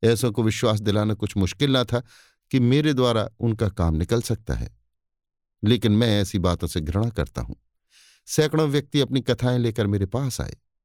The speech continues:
किसी के साथ पुलिस ने बेजा ज्यादती की थी, कोई इनकम टैक्स वालों की सख्तियों से दुखी था, किसी की ये शिकायत थी कि दफ्तर में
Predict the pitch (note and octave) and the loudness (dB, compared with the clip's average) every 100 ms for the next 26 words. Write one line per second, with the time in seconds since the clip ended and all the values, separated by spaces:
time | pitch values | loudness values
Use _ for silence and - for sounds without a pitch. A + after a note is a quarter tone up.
0 | _ _ _ _ - A#2 C3 A#2 - A2 | _ _ _ _ 0 2 2 0 0 0
1 | G#2 - G#2 F#2+ G2+ F2 F#2 E2+ E2 E2+ | 0 -2 -2 0 0 0 0 0 0 0
2 | F2 A2+ A2 C3+ - D2 - - _ _ | -2 -2 -6 -6 -4 -6 -6 -20 _ _
3 | _ _ _ _ _ G#2 G2 F#2+ G#2 F#2+ | _ _ _ _ _ 2 4 4 2 0
4 | G2 G2 - F#2 F#2 E2 E2+ E2 - - | 0 -2 0 0 0 -2 -6 -6 -8 -4
5 | F#2+ E2 F2 F2+ - C#3+ - - _ _ | -2 -2 -4 -6 -6 -8 -8 -14 _ _
6 | _ _ _ - _ - E3 F#3 E3 E3 | _ _ _ -20 _ -4 0 0 0 2
7 | D#3 - D3 C#3+ D3 - D#3 D3+ D3 C3 | 2 0 0 2 0 0 2 2 0 0
8 | A#2+ - C3 B2+ B2 | -2 -2 0 0 0